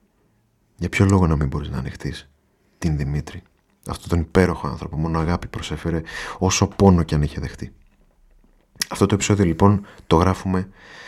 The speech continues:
και για την Δημήτρη, για τη Δήμητρα της Λέσβου. Η ιστορία της μένει ανεξίτηλη μέσα μας και θα τη θυμόμαστε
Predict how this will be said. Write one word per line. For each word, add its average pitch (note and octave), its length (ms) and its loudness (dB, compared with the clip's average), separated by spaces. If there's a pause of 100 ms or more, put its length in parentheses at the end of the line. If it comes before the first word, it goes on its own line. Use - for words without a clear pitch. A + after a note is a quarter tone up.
(380)
και - 120 -6
για D#2+ 140 0
την D#2 400 0
Δημήτρη, D2+ 540 -4
για - 140 -8
τη D#2 120 -6
Δήμητρα D2 340 -4
της C#2+ 160 -12
Λέσβου. C#2 300 -12 (380)
Η F2 140 0
ιστορία F#2+ 560 2
της A2 440 -2
μένει F#2+ 540 4
ανεξίτηλη D#2+ 520 -2
μέσα D2 260 -4
μας G2+ 360 -2 (1080)
και - 120 -2
θα D#2+ 100 0
τη D2+ 100 0
θυμόμαστε G#2+ 640 6